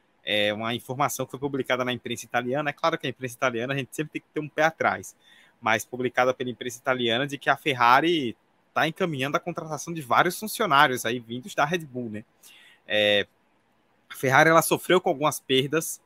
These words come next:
algumas perdas importantes. O Binotto saiu, que era o chefe. Aí você teve o Sainz, que foi pra McLaren. Agora o Lawrence Mackes, né, que foi confirmado como novo chefe da AlphaTauri pro ano que vem.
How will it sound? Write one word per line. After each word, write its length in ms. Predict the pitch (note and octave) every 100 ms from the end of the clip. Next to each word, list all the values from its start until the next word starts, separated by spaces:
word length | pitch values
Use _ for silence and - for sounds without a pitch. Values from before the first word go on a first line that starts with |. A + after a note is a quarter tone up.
| _ _ _ _ -
algumas 280 | G#2 A#2+ -
perdas 300 | C3 B2+ B2+
importantes. 680 | - D#3+ - C3+ - - -
O 40 |
Binotto 400 | A2+ A#2+ A#2+ B2+
saiu, 500 | - C#3 C3 A#2+ A#2+ _
que 60 | G#2
era 100 | A2+
o 20 |
chefe. 480 | - A#2+ - - - _ _ -
Aí 80 | A2+
você 220 | A#2 C3
teve 200 | C3+ B2+
o 40 |
Sainz, 440 | - C#3 B2+ A2 -
que 240 | B2 A2 _ -
foi 140 | A#2
pra 120 | A#2
McLaren. 600 | A#2+ - C3+ B2 A#2+ A#2 - _ -
Agora 380 | A#2+ A2 C3+ B2
o 40 |
Lawrence 400 | B2+ C3 B2 B2+
Mackes, 380 | B2+ B2+ A2+ G2+
né, 100 | A2+
que 100 | -
foi 100 | A#2+
confirmado 520 | B2+ - A#2+ B2+ A#2+
como 180 | B2+ A#2+
novo 200 | B2 B2
chefe 260 | - A#2
da 120 | A#2 A2
AlphaTauri 680 | A2 A2+ - - A#2+ A#2
pro 140 | - G#2
ano 80 | G#2+
que 140 | B2
vem. 200 | B2